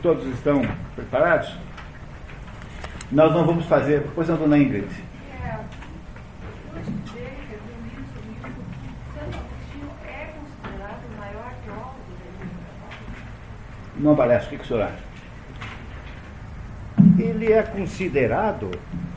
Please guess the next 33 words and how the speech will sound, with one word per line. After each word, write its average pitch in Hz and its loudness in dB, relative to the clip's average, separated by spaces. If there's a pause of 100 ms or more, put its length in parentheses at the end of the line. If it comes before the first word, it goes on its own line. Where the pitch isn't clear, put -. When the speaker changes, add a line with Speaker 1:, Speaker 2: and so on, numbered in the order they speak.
(1000)
Speaker 3:
o 196 8
maior 180 4
no 208 2
sentido 208 -4
de 214 -2 (300)
criatividade 214 2 (160)
do, 104 -4 (300)
dos 113 -4
dogmas, 139 4
ou 117 -4
no 117 -2
sentido 135 -2
não 220 -2
de 107 -4
criar 117 0
o 101 0
dogma, 98 0
mas 120 -2
de 151 0
explicá-lo 160 0
melhor. 110 0 (500)
Os 185 4
outros 233 4
são 240 2
como 202 -2 (100)
que 220 0
os 202 2 (160)
divulgadores, 175 2
os 156 0
amplificadores. 180 4
É 180 4
neste 196 2
sentido 208 2